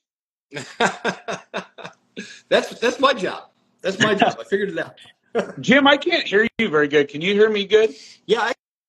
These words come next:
Speaker 1: I can hear you pretty good. Is your volume all the way up and all that? I,
Speaker 2: Yeah,
Speaker 1: uh,
Speaker 2: mine's cranked.
Speaker 1: Okay. I do not do this all that often, man, so, uh, bear with me,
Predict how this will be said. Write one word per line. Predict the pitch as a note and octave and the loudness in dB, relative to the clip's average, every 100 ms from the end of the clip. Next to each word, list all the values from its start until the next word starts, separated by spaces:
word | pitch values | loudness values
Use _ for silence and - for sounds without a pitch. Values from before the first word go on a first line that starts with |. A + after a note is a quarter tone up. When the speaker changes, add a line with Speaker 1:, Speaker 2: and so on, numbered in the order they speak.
| _ | _
Speaker 1:
I | - | -6
can | F#4 | -4
hear | G3 A3+ | -2 -2
you | B3 | -2
pretty | F3+ F#3 E3+ | -6 -4 -6
good. | C3+ D3+ D#3 | -6 -6 -6
Is | D3 | -6
your | E3+ E3+ | -6 -6
volume | D3+ E3 F3+ G3 F#3 | -4 -4 -2 -2 -2
all | F3+ | -2
the | F3 | 0
way | E3 D#3+ | 0 0
up | F3 F3 | -2 -4
and | D#3+ | -6
all | E3 | -4
that? | D#3 D#3+ E3 | -2 -4 0
I, | D#3 | 4
Speaker 2:
Yeah, | F3 F#3 | 6 6
Speaker 1:
uh, | |
Speaker 2:
mine's | F3 G#3+ A3+ | 6 2 2
cranked. | - - F3+ E3 - - - - - | 0 4 6 4 -2 -8 -18 -16 -6
Speaker 1:
Okay. | D#3+ E3 B2+ A2+ - - _ _ _ _ _ - _ _ _ - | -4 -2 -4 -6 -12 -20 _ _ _ _ _ -20 _ _ _ -4
I | D#3 | 0
do | G#3+ D#3+ | 2 2
not | D#3+ F3+ F3+ | 4 2 0
do | D#3+ F3 | -4 0
this | E3+ C#3+ _ _ - - - _ _ - | 0 0 _ _ -16 -16 -18 _ _ -2
all | E3 E3 | 2 4
that | E3 D3+ | 4 2
often, | D3 D3 D3 A2+ | 4 4 2 -2
man, | A#2 B2 B2+ | -4 -4 -4
so, | - B2+ A#2 A#2 | -4 -2 0 0
uh, | B2+ A#2 - | 0 -2 2
bear | C#3+ E3 | 4 4
with | D3+ D3+ A#2+ | 4 2 0
me, | A2 A2+ - | -6 -8 -12